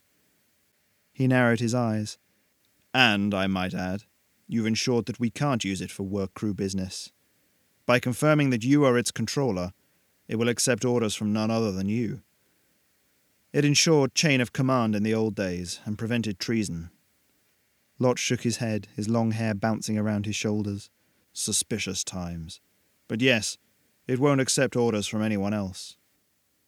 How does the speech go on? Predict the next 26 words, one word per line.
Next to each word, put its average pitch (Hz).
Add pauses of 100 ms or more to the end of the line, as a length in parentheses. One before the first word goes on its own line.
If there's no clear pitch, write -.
(1500)
"Without 240
its -
control 220
circuits, - (140)
five 202
nineteen's 196
at 180
workshop 190
settings. 101 (580)
It's 202
like 220
the 185
day 208
he 202
was 202
made. 185 (200)
We 233
can't 269
just -
destroy 185
him." 160 (420)
"It. 117 (1080)
Can't 139
just 123
destroy 117
it. -